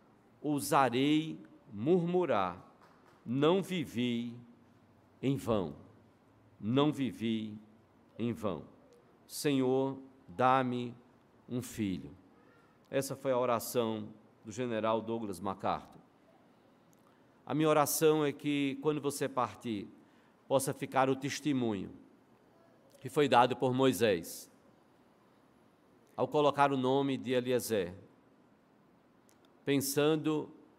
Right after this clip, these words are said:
no que Deus est-, tinha operado e continuaria operando na sua vida.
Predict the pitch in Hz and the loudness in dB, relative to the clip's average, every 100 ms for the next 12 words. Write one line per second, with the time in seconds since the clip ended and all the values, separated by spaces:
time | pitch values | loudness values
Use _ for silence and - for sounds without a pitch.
0 | _ _ _ _ _ - 135 139 143 147 | _ _ _ _ _ -4 -4 -2 0 2
1 | 175 151 127 - - - 160 160 - 156 | 2 0 -6 -12 -20 -6 -2 -2 0 0
2 | 156 165 135 123 123 120 135 208 190 180 | 2 4 6 8 6 4 -2 -4 -2 2
3 | 170 139 151 147 143 151 131 117 107 113 | 4 4 4 2 2 0 2 0 -2 -2
4 | 113 - 127 107 104 - | -4 -2 -4 -2 -4 -8